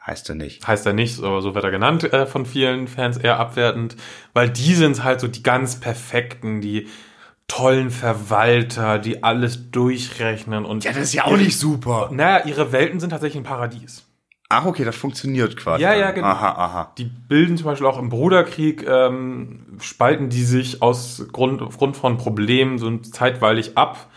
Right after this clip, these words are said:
Speaker 2: und haben also quasi ihre perfekte Blase und sagen so, wenn der Rest untergehen sollte, dann haben wir ja noch richtig schön und können von da aus wieder loslegen.
Speaker 1: Mhm.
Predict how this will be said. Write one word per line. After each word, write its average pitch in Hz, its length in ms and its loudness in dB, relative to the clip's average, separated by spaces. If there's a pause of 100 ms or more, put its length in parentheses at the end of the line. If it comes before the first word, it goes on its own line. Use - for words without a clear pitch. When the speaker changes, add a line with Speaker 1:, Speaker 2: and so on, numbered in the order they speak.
(460)
Speaker 2:
und 107 140 -6
haben 123 120 2
also 120 160 2
quasi 120 280 0
ihre 110 120 -4
perfekte 127 400 -6
Blase 131 540 4
und 123 100 0
sagen 120 240 2
so, 120 120 0
wenn 113 100 2
der 113 160 4
Rest 127 200 -2
untergehen 110 460 -2
sollte, 165 680 2 (880)
dann 113 200 0
haben 123 140 4
wir 123 140 0
ja 120 200 6
noch 113 180 0
richtig - 260 -12
schön 123 160 0
und 113 80 -2
können 107 140 -10
von 104 140 -4
da 101 80 4
aus 101 160 2
wieder 101 140 -4
loslegen. 90 440 -8 (1500)
Speaker 1:
Mhm. 98 440 -8